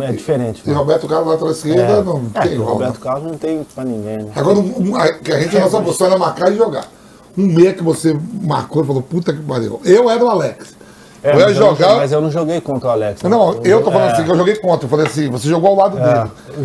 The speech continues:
Speaker 1: O, o jogador, eu acho que mais
Speaker 2: Eu
Speaker 1: difícil
Speaker 2: joguei ao lado e contra, né? Joguei
Speaker 1: Uhum.
Speaker 2: ao lado na seleção e contra. Eu falo assim, "Pô, a cabeça é foda, cara. Se deixar"
Speaker 1: É, o jogador mais difícil, que, assim, não é que mais difícil, mais inteligente que,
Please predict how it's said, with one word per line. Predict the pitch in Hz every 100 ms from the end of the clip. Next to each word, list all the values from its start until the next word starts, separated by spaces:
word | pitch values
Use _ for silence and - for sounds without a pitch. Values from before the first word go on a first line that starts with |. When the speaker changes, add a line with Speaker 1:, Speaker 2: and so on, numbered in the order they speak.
| 160 -
Speaker 1:
O, |
o |
jogador, | 139 170 170 185
eu |
acho | 190 -
que | 180
mais | 190
Speaker 2:
Eu | 175
Speaker 1:
difícil | 185 156
Speaker 2:
joguei | 196 196
ao | 185
lado | 175 196 226
e | -
contra, | 165 170 - 90
né? | 101 131
Joguei | 127 151
Speaker 1:
Uhum. |
Speaker 2:
ao | 143
lado | 143
na | 147
seleção | - 156 - 175 196 208 - - - - - - - - -
e | 185
contra. | - 135 98 - 120 - - - -
Eu |
falo | 139 147
assim, | 120
"Pô, | 160
a | 127
cabeça | 120 110 156 - 165
é |
foda, | - 139 107 110
cara. | - -
Se | 123
deixar" | 117 131 117 113 135 160 -
Speaker 1:
É, | 120
o | 113
jogador | 143 151 143 147
mais | 160
difícil, | 175 - 160 -
que, | 147 131
assim, | 131 -
não | 147
é | 185
que | 180
mais | 165
difícil, | 139 - 131 120
mais | 139 147
inteligente | 143 311 147 113 131 127
que, | - 120